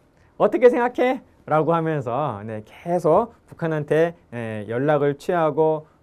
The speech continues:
북한의 문을 두드리고 닫혀있는 문 두드리고 그리고 "나 이번에 멋진 글 하나 만들었어. 이거에 대해서 어떻게 생각해?" 라고 하는 선언을 계속하게 됩니다. 근데 북한은, 짝사랑을 받고 있는 북한은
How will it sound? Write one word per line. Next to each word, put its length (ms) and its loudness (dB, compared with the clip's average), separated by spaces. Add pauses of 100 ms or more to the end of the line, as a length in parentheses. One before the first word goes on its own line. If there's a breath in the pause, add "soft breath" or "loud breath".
북한의 380 -2
문을 400 -4
두드리고 560 -4
닫혀있는 560 -4
문 200 -4
두드리고 680 -6 (260 soft breath)
그리고 460 -2 (320 soft breath)
"나 180 0
이번에 340 0
멋진 440 2
글 140 2
하나 220 0
만들었어. 840 -2 (240 soft breath)
이거에 340 2
대해서 320 4
어떻게 300 2
생각해?" 480 0 (160 soft breath)
라고 300 2
하는 300 -2
선언을 460 -4
계속하게 640 -2
됩니다. 380 -2 (680 soft breath)
근데 180 0
북한은, 640 -2 (160 soft breath)
짝사랑을 480 4
받고 320 0
있는 320 -4 (280 soft breath)
북한은 680 -4